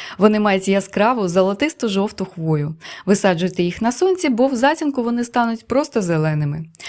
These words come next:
Ці сорти надзвичайно виглядають в кольорових композиціях.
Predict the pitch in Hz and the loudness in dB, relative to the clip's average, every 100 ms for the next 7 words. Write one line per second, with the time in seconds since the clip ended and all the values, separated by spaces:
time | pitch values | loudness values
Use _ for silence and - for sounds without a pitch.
0 | - - 214 220 220 320 349 196 214 208 | -12 -4 -2 0 0 0 0 2 0 2
1 | 220 226 277 302 269 226 214 196 214 233 | -2 0 0 2 0 0 0 0 2 0
2 | 226 - 196 196 202 202 - 208 214 190 | -2 -2 0 0 0 -2 -4 -2 -2 -2
3 | 175 - 156 | -2 -4 -8